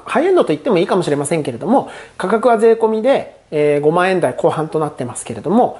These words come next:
最近ですね、この価格帯のシムロックフリーのスマートフォンってちょっと薄くなってましたよね、ラインナップが。まあ、ファーウェイ出してるんですけれども、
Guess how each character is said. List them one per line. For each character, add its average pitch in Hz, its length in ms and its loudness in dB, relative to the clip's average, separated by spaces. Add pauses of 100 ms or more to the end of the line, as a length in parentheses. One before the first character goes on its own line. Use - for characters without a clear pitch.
(200)
最 320 260 0
近 415 220 2
で 233 100 2
す - 140 -4
ね、 139 180 2
こ 170 140 -4
の 220 100 2
価 233 140 -2
格 247 300 -2
帯 226 160 2
の 269 260 0
シ - 100 -4
ム 185 80 2
ロ 233 80 2
ッ 233 60 -4
ク - 60 -16
フ 254 100 -4
リ 240 60 0
ー - 20 2
の 160 80 2
ス 165 120 -6
マ 156 120 2
ー 156 40 -4
ト 160 60 -2
フ - 160 -8
ォ 135 40 -2
ン - 20 -6
っ 110 40 -8
て - 160 -2
ち - 240 -4
ょ - 40 6
っ 427 100 -12
と - 220 -2
薄 202 200 -2
く 302 120 0
な 277 100 2
っ 277 80 -8
て 185 100 0
ま 151 80 -2
し - 80 -14
た 156 60 0
よ 139 80 0
ね、 156 140 4
ラ 151 80 2
イ - 20 -2
ン 151 80 -2
ナ 156 60 -2
ッ - 20 -14
プ 143 140 -10
が。 117 160 -6 (320)
ま 214 100 0
あ、 - 40 0
フ 330 120 2
ァ - 60 4
ー - 20 0
ウ 403 40 0
ェ - 100 4
イ - 20 2
出 202 100 2
し 226 60 -4
て 220 100 2
る 170 120 -2
ん 143 80 -6
で 139 80 -8
す - 100 -16
け 135 100 -6
れ 120 60 -10
ど 117 100 -14
も、 190 400 0